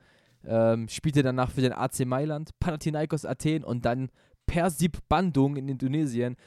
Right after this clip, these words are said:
und spielt seit zweitausendneunzehn beim F K, F K Sabail in Aserbaidschan.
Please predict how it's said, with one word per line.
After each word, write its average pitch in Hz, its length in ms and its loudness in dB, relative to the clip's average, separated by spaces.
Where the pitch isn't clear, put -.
und 131 120 -4
spielt 143 240 -4
seit 131 220 2
zweitausendneunzehn 120 720 -2
beim 110 200 -2
F 143 260 0
K, 131 280 0
F - 320 -2
K 151 320 0
Sabail 123 800 2
in 131 280 -2
Aserbaidschan. 117 680 0